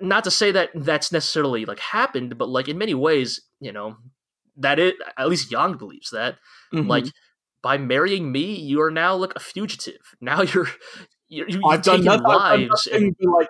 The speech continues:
Speaker 2: or make things worse for you.
Speaker 1: Yeah, yeah, and, like, you could just, like, you know, whether it's valid or not, you totally understand, like, why Yang feels that way, and, like, we get this really lovely, heartwarming moment from Frederica where she's like,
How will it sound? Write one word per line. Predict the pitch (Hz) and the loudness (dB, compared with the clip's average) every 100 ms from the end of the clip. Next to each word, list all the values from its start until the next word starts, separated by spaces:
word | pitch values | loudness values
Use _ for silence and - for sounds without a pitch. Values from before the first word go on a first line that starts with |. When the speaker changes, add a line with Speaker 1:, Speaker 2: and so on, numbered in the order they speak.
| 165 | -2
Speaker 2:
or | 147 - - | -4 -6 0
make | 247 | 2
things | 196 190 170 | 2 2 4
worse | 151 - | 2 2
for | 151 | 2
you. | 143 135 131 131 - - - _ - | 4 4 2 -4 -16 -20 -20 _ -8
Speaker 1:
Yeah, | 156 208 127 104 98 | -2 2 2 0 -2
yeah, | 131 156 120 113 | -2 0 0 0
and, | 127 | -2
like, | 139 165 | -2 -2
you | |
could | 208 | -4
just, | 165 143 - - | -2 -2 -4 -2
like, | 160 151 | -4 -4
you | |
know, | 139 110 | -4 -4
whether | 127 165 135 | 0 0 0
it's | 120 | -2
valid | 107 135 175 113 | -2 0 0 -2
or | 101 | -6
not, | 101 107 | -8 -6
you | 135 | -6
totally | 185 180 | -4 -2
understand, | 165 127 - 156 127 | -2 -4 -2 -2 -2
like, | 107 104 _ - - _ _ _ | -6 -8 _ -20 -20 _ _ _
why | - 117 131 | -6 0 2
Yang | 151 123 123 123 | 2 2 2 0
feels | - 117 113 - | -4 -6 -6 -6
that | 104 - | -8 -8
way, | 107 101 98 _ - | -8 -8 -12 _ -10
and, | 117 113 | -8 -2
like, | 113 110 - _ _ _ _ 135 | -2 -4 -14 _ _ _ _ -6
we | 147 | -2
get | 185 | 2
this | 156 131 | 2 0
really | 131 127 | 0 0
lovely, | 107 113 110 113 113 107 - - | 0 0 0 -2 -2 -4 -4 -2
heartwarming | 117 117 110 107 104 | -2 -2 -6 -6 -10
moment | 101 104 101 | -12 -12 -14
from | - 104 | -12 -12
Frederica | - 107 104 - 104 104 | -8 -10 -10 -12 -10 -8
where | 104 107 | -8 -8
she's | 123 110 | -8 -4
like, | 110 107 | -4 -4